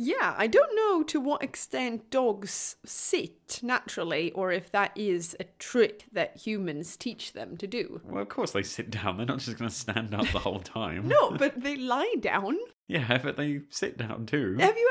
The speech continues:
Speaker 1: ever seen a dog sort of naturally wandering about and sit down without being told by a human
Speaker 2: No,
Speaker 1: to
Speaker 2: but
Speaker 1: do
Speaker 2: they're
Speaker 1: it?
Speaker 2: always with their human who tells them to do other things, like walk and catch this ball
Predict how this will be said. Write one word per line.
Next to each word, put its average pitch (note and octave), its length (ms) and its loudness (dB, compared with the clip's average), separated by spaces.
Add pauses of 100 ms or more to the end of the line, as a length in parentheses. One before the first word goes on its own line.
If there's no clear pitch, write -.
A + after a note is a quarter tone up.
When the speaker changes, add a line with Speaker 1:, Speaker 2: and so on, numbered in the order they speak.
(100)
Speaker 1:
ever G#4+ 100 2
seen F4+ 320 0
a E4 60 2
dog B3 560 2 (200)
sort C4+ 200 0
of B3 40 2
naturally B3 600 0
wandering G#3+ 580 -2
about G#3 400 2
and F#3 140 -4
sit - 480 -8
down G3 480 -4 (260)
without G#3+ 280 4
being A3 220 4
told G#3 400 4
by F#3+ 140 6
a F#3+ 80 2
human G3 420 -2
Speaker 2:
No, D3 60 -2
Speaker 1:
to D#3 60 2
Speaker 2:
but D3 100 4
Speaker 1:
do - 20 4
Speaker 2:
they're C#3+ 140 4
Speaker 1:
it? D#3 80 2
Speaker 2:
always D3 260 2
with D#3 240 2
their B2+ 140 4
human C#3 400 0
who A2+ 180 0
tells A#2+ 380 -2
them A#2 140 -4
to A2+ 100 -8
do B2 160 2
other D3 180 2
things, F2+ 400 -2
like G2+ 240 0
walk A#2 520 0
and F#2+ 260 -4
catch - 300 -6
this G#2 220 0
ball F#2+ 440 0